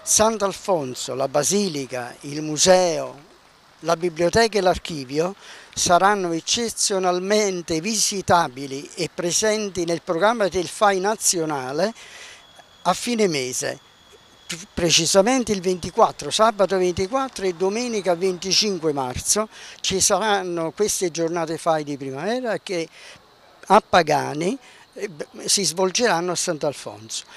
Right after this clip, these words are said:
Alla fine della manifestazione domenica sera ci sarà anche un concerto conclusivo del coro alfonsiano di Padre Saturno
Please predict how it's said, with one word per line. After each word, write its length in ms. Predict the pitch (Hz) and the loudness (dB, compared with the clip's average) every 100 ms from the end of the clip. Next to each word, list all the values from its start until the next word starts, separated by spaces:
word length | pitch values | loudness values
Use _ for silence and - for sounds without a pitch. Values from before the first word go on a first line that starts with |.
| - - | -20 -6
Alla 300 | 170 190 185 | 2 6 6
fine 400 | 175 269 240 190 | 4 2 4 2
della 540 | 170 170 165 160 156 156 | 2 0 2 0 0 -2
manifestazione 1300 | 165 165 - 165 - 175 - 226 214 190 160 151 - - - - | -4 -4 -4 -4 -2 -2 0 2 2 2 -2 -4 -20 -20 -20 -20
domenica 600 | 160 160 196 233 180 175 | -6 0 2 4 4 4
sera 320 | - 247 220 | 4 2 0
ci 180 | 170 196 | 0 0
sarà 280 | 175 180 170 | 2 2 2
anche 380 | 196 220 196 185 | 0 -2 -4 -2
un 140 | 180 | -2
concerto 560 | 175 165 190 196 - 170 | -2 0 4 4 2 0
conclusivo 640 | 170 156 170 160 202 175 | 0 -2 -2 -2 -2 -4
del 220 | 160 151 | -4 -4
coro 300 | - 185 170 | 2 4 4
alfonsiano 760 | 156 - 170 147 190 175 160 151 | 0 -2 -8 -6 -2 0 0 -4
di 140 | 143 | -4
Padre 280 | 156 147 160 | -2 -2 0
Saturno 640 | - 208 277 269 226 220 | 0 0 0 -2 0 0